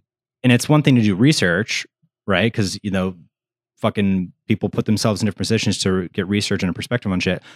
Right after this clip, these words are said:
But, like, to literally have people call you by your character's name and you act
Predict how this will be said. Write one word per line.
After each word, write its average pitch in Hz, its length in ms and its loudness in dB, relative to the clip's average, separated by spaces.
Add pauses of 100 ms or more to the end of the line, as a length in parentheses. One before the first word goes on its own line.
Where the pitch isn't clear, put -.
(120)
But, 131 100 2
like, 113 240 4 (240)
to 127 120 6
literally 117 640 6 (540)
have 131 420 4
people 120 300 2
call 120 380 4
you 101 460 2 (380)
by 104 320 4
your 104 240 2
character's 110 560 2
name 104 560 4 (360)
and 113 140 4
you 113 240 2
act 113 320 0